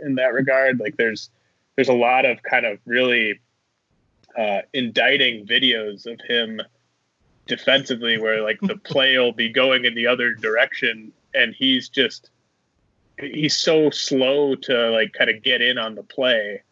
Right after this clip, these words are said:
Speaker 2: Mm-hmm.
Speaker 1: Um, I mean, it, you know, he, he can't, like, you can't count on him to be a role player offensively, and you can't count on him to be a plus defender.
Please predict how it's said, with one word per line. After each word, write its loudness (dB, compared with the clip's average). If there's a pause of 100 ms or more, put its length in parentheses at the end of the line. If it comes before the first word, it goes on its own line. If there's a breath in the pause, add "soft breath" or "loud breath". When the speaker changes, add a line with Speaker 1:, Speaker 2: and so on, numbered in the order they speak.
(540)
Speaker 2:
Mm-hmm. -2
Speaker 1:
Um, -10 (840)
I -8
mean, 2
it, -2
you -4
know, 2
he, -2
he 0
can't, -2 (380)
like, 0
you -2
can't -2
count 0
on -4
him -6
to -4
be 0
a 2
role 0
player 0
offensively, -4 (720)
and -8
you -6
can't 0
count 0
on 0
him -2
to -6
be 2
a 0
plus 0
defender. -2